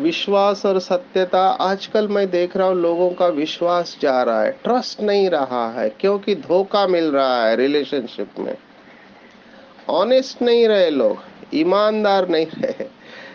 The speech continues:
हम तो जब ये session लेते हैं honesty के ऊपर, तो हम सुनाते हैं कि अगर कोई कहे कि मैं नाइंटी नाइन percent honest हूँ, केवल एक percent dishonest हूँ, नाइंटी नाइन परसेंट ईमानदार हूँ, केवल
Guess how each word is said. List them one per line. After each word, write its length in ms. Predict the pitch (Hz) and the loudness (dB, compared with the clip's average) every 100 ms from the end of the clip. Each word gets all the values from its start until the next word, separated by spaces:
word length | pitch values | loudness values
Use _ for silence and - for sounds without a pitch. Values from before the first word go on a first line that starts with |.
| - - | -20 -6
हम 240 | 135 160 | -2 -2
तो 560 | 180 196 196 190 165 135 | -2 0 2 4 4 2
जब 240 | 143 160 | 0 0
ये 100 | 175 | 0
session 520 | 180 - 165 165 202 185 | -2 -2 -4 0 0 2
लेते 320 | 175 165 175 | 2 2 2
हैं 80 | 160 | 2
honesty 480 | 143 143 147 - | 2 0 -2 -4
के 160 | 143 143 | -2 0
ऊपर, 260 | 135 156 202 | 2 2 -2
तो 160 | 220 | 0
हम 120 | 220 | -2
सुनाते 480 | 214 220 226 233 226 | 0 0 2 0 0
हैं 240 | 202 180 180 | 2 2 2
कि 100 | 180 | 0
अगर 300 | 185 240 240 | 2 2 2
कोई 300 | 233 226 226 | 2 2 2
कहे 320 | 220 214 208 | 2 2 2
कि 160 | 208 | 0
मैं 220 | 202 202 196 | 0 2 2
नाइंटी 480 | 190 208 233 247 | 2 0 0 0
नाइन 380 | 240 220 233 247 | 2 2 2 0
percent 440 | 233 220 220 226 220 | 0 0 2 0 2
honest 480 | 190 196 208 - | 2 2 0 0
हूँ, 140 | 190 160 | -2 0
केवल 340 | 202 214 226 | 0 2 0
एक 360 | - 202 262 262 - | 0 2 2 -2 -2
percent 460 | 226 208 226 214 185 | -2 0 0 0 2
dishonest 720 | 214 - 220 196 180 180 170 | 0 2 2 4 2 2 0
हूँ, 380 | 185 190 107 - - - - - - - - - - | 2 2 0 -6 -18 -20 -20 -20 -20 -20 -20 -20 -6
नाइंटी 460 | 143 160 190 208 208 | 0 2 2 2 2
नाइन 320 | 196 202 208 | 2 2 0
परसेंट 460 | 208 196 190 202 190 | 2 0 2 2 4
ईमानदार 560 | 185 190 190 190 185 | 2 4 2 2 4
हूँ, 140 | 185 185 | 4 2
केवल 400 | 190 208 220 | 2 2 2